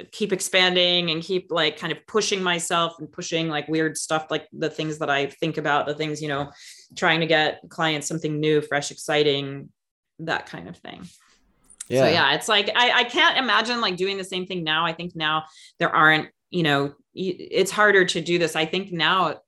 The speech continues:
Speaker 1: the way that I see most people being successful is actually, like, kind of politely stalking people on Twitter or on forums.
Speaker 2: Yeah.
Speaker 1: You know, all the forums and stuff, people tend to do that. They don't
Speaker 2: Yeah.
Speaker 1: go into studios anymore. So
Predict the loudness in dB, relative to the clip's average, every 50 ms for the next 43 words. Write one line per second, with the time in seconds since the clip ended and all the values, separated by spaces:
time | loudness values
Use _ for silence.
0 | _ _ _ -12 -6 -4 -4 0 2 2 2 2 2 2 0 -2 -2 -2 -4 -4
1 | -2 -4 -6 -4 -2 -2 -2 -2 -4 -4 -4 -4 -4 -4 -8 -10 -8 -6 -6 -6
2 | -4 -4 -4 -4 -2 -4 -4 -4 -4 -6 -6 -6 -8 -10 -10 -10 -8 -8 -8 -8
3 | -10 _ -4 -2 0 2 2 0 0 -2 -4 -6 -4 -2 -2 -2 -2 -2 -6 -6
4 | -6 -8 -8 -6 -6 -6 -6 -6 -6 -6 -4 0 0 0 0 0 -2 -4 -4 -4
5 | -4 -6 -6 -4 -2 0 0 0 -2 -2 -6 -8 -12 -18 _ _ -20 -20 -12 -4
6 | 2 4 6 8 8 6 6 2 2 2 4 6 6 6 6 4 4 4 2 2
7 | 2 0 -2 -2 -2 -2 -2 0 0 -2 -4 -6 -6 -8 -8 -8 -4 -2 -2 -2
8 | -2 -4 -6 -6 -4 -2 -2 -2 -2 -2 -4 -6 -6 -6 -6 -8 -10 -8 -6 -4
9 | 0 0 2 2 2 0 0 -6 -12 _ _ -6 -2 2 6 6 6 6 4 0
10 | -6 _ _ _ _ _ -10 -2 2 4 4 4 4 2 0 -4 -6 -4 -4 -2
11 | 0 2 2 2 2 0 -2 -2 -2 0 0 0 -2 -4 -4 -6 -2 0 0 0